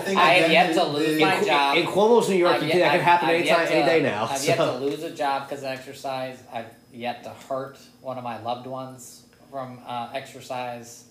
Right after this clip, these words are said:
Speaker 3: Uh, Jim, my, where's
Speaker 2: I've
Speaker 3: Jason? Well,
Speaker 2: yet
Speaker 3: he's,
Speaker 2: to
Speaker 3: he's biking across Iowa. It wasn't my birthday.
Speaker 1: I've only
Speaker 3: <laughs>
Speaker 1: broken a
Speaker 3: Just
Speaker 1: couple
Speaker 3: kidding,
Speaker 1: bones
Speaker 3: kidding.
Speaker 1: from exercise.
Speaker 2: No, but, you know, I've
Speaker 3: Okay.
Speaker 2: really, realistically, the, you know, if, if I, I become an exercise, if I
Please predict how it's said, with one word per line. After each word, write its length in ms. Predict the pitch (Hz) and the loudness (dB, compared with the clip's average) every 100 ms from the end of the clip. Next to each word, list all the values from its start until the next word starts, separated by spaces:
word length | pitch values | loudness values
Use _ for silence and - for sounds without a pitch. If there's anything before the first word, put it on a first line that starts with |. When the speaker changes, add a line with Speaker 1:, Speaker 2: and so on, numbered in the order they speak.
| - | -10
Speaker 3:
Uh, 140 | 117 | -6
Jim, 240 | 117 139 123 | -2 -2 -2
my, 140 | 127 | -2
where's 260 | 120 147 143 | 0 0 0
Speaker 2:
I've 60 | |
Speaker 3:
Jason? 260 | 151 151 147 | 0 0 2
Well, 100 | 147 | 0
Speaker 2:
yet 60 | 135 | 0
Speaker 3:
he's, 140 | 160 | 0
Speaker 2:
to 100 | 151 | 0
Speaker 3:
he's 140 | 160 139 | 0 0
biking 340 | 147 147 151 | 0 2 0
across 300 | 127 139 120 | 0 0 -2
Iowa. 360 | 117 131 131 104 | -2 0 0 -2
It 20 | |
wasn't 200 | 110 117 | -4 -6
my 100 | 107 | -6
birthday. 380 | 92 123 - 101 | -6 -6 -6 -4
Speaker 1:
I've 180 | 135 156 | -4 -4
only 180 | 165 160 | -6 -2
Speaker 3:
<laughs> 20 | |
Speaker 1:
broken 180 | - 190 | 2 2
a 40 | 127 | 2
Speaker 3:
Just 120 | - | -4
Speaker 1:
couple 60 | 107 120 | -2 -4
Speaker 3:
kidding, 100 | - | -2
Speaker 1:
bones 60 | |
Speaker 3:
kidding. 180 | 147 120 | -2 -2
Speaker 1:
from 100 | 101 | -6
exercise. 680 | 92 - - - - - - - | -10 -14 -16 -16 -18 -20 -20 -8
Speaker 2:
No, 160 | 147 127 | -6 -4
but, 100 | 127 | -6
you 100 | 135 | -4
know, 160 | 143 | -4
I've 300 | 123 131 123 | -2 -4 -4
Speaker 3:
Okay. 160 | 120 139 | -2 -2
Speaker 2:
really, 260 | 147 143 123 | -2 -4 -6
realistically, 840 | 143 151 147 139 135 127 123 117 113 110 | -4 -2 -4 -6 -4 -2 -2 -4 -6 -14
the, 60 | 113 | -16
you 400 | 107 110 110 117 | -14 -16 -16 -14
know, 320 | 113 110 104 101 _ _ _ _ _ _ | -12 -12 -12 -14 _ _ _ _ _ _
if, 380 | 131 127 - - - _ _ _ _ _ | -10 -8 -10 -18 -20 _ _ _ _ _
if 260 | 131 123 - - | -10 -10 -10 -8
I, 420 | 120 127 135 139 | -8 -4 -4 -4
I 40 | 139 | -6
become 320 | 139 131 135 | -10 -10 -10
an 80 | 120 | -10
exercise, 420 | 117 - 120 117 | -12 -14 -14 -10
if 120 | 123 | -8
I 260 | 123 131 127 | -6 -6 -8